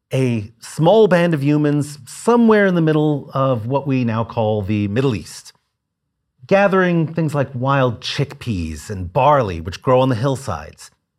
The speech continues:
and now much more abundantly due to the climate change. Naturally, they try to store some of them and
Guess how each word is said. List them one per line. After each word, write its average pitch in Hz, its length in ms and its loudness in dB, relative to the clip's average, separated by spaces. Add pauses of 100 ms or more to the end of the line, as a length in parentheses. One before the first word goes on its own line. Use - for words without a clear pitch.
(440)
and 151 180 2
now 202 260 2
much 147 340 -2
more 202 140 4
abundantly 165 600 0
due 123 180 -2
to 120 80 -2
the 127 80 -4
climate 202 400 -2
change. 78 480 -10 (680)
Naturally, 143 480 0
they 151 120 0
try 120 220 -2
to 107 80 -2
store 127 420 0
some 110 240 0
of 101 80 -4
them 202 280 0 (160)
and 92 400 -4